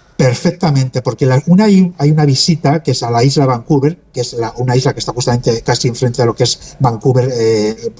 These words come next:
población de dentro, de lo que es la co-, el continente. A una hora, eh, en barco, y en ese transcurso de a ir a isla Vancouver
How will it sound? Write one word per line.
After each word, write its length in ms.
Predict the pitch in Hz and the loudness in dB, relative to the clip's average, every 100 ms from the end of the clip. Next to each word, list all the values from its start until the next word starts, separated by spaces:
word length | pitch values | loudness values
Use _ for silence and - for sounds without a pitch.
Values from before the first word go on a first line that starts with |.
| - | -6
población 400 | - 113 113 135 | -2 0 0 0
de 100 | 123 | 0
dentro, 440 | 120 143 139 147 160 - _ | 2 2 0 -2 -4 -10 _
de 60 | 117 | -6
lo 100 | 110 | -2
que 80 | 120 | -2
es 40 | |
la 100 | 120 | -2
co-, 120 | 131 | -2
el 500 | 123 117 110 107 - | 0 0 0 -4 -6
continente. 680 | - 113 - 139 147 156 156 - - - | -6 -4 0 0 2 0 -2 -4 -16 -2
A 100 | 127 | 2
una 240 | 143 143 | 4 4
hora, 240 | 160 165 190 | 2 0 -2
eh, 140 | 131 | -2
en 120 | 123 123 | -4 0
barco, 460 | 147 156 - 170 - - - | -2 -2 -2 -4 -4 -14 -2
y 140 | 139 | 2
en 80 | 147 | 2
ese 240 | 165 196 | 2 0
transcurso 600 | 196 160 143 - 196 - | 0 0 0 -2 -2 0
de 140 | 120 120 | -4 -2
a 180 | 117 | 0
ir 220 | 127 156 - | 2 2 0
a 20 | 139 | -2
isla 220 | 143 156 | 0 2
Vancouver 480 | 151 143 170 190 | 0 0 2 0